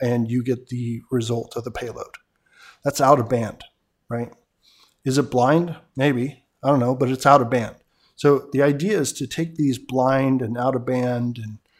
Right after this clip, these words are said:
and in band and whatever these categories are, take the vulnerabilities and actually assign them in, in a logical way and not be crazy about it. All right.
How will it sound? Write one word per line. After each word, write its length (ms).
and 300
in 240
band 520
and 400
whatever 420
these 220
categories 640
are, 260
take 240
the 100
vulnerabilities 880
and 100
actually 380
assign 500
them 380
in, 140
in 220
a 80
logical 580
way 380
and 120
not 220
be 80
crazy 340
about 220
it. 100
All 80
right. 180